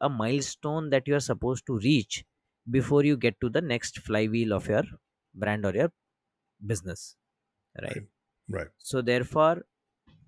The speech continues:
Speaker 1: there is a hope for all kind of brands, regardless of whether you are B two C or not,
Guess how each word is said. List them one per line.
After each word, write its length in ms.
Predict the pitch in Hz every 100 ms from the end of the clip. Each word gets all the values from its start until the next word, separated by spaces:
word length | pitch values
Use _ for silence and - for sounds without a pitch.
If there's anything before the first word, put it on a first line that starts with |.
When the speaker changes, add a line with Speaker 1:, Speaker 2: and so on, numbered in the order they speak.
| - - -
Speaker 1:
there 220 | 107 135 156
is 160 | 151
a 100 | 156
hope 260 | 117 131 -
for 200 | - 123
all 180 | 107 151
kind 260 | 156 123 110
of 140 | 90
brands, 380 | 92 92 156 127
regardless 460 | 104 101 98 107 110
of 80 |
whether 180 | 101 101
you 100 | 101
are 60 | 101
B 160 | 95
two 100 | 90
C 180 | 95 87
or 80 | 87
not, 260 | 87 180